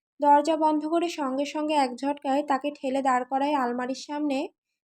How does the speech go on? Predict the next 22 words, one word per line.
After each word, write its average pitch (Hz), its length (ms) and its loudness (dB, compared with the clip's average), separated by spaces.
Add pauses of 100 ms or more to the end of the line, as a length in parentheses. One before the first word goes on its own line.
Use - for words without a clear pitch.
(100)
তার 311 180 2
কণ্ঠে 302 360 0
কোনো 320 240 -2
কোমলতা 277 540 0
নেই, 302 400 0
আছে 262 240 -4
শুধু 302 260 -4
নিঃশব্দ 262 480 -4
নির্দেশের 269 640 -2
তীব্রতা। 285 640 0 (540)
"আমার 294 260 2
গোসলের 285 440 2
পোশাক 294 320 -4
বের 262 240 0
করে 285 240 0
দাও, 285 260 4 (400)
আর 277 160 0
গোসলখানাটা 294 760 -2
ঠিকঠাক 285 560 -8
সাজিয়ে 262 440 -2
দিয়ে 277 260 2
এসো। 277 340 -2